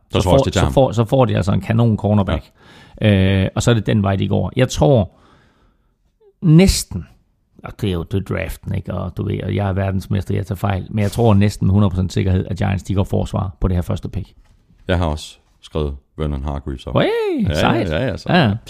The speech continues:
Speaker 1: Chicago, Chicago Bears, øh, som nummer, øh, elleve, de har jo, øh, opgraderet deres, øh, front seven i free agency med Danny Trevathan, Gerald Freeman,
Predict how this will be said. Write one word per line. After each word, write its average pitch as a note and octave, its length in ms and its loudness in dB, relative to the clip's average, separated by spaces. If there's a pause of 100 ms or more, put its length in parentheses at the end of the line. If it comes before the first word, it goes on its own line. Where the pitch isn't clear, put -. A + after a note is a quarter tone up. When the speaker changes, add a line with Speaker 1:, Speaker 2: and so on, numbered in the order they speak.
(520)
Speaker 1:
Chicago, D3 340 4 (120)
Chicago D3+ 380 0
Bears, D3 420 4
øh, B2 260 4
som B2 120 2
nummer, A#2 340 4
øh, G#2 400 4
elleve, D#3 340 4 (160)
de A2+ 100 0
har G#2+ 120 2
jo, G2+ 240 4
øh, F#2 180 6
opgraderet A2+ 460 2
deres, G2+ 260 0
øh, F2+ 120 2
front G#2 260 0
seven B2 400 2
i F#2 240 2
free A#2 240 2
agency G2+ 320 -2
med D#2+ 520 2
Danny E2+ 440 2
Trevathan, B2 920 2
Gerald C#2+ 180 -2
Freeman, A2 640 0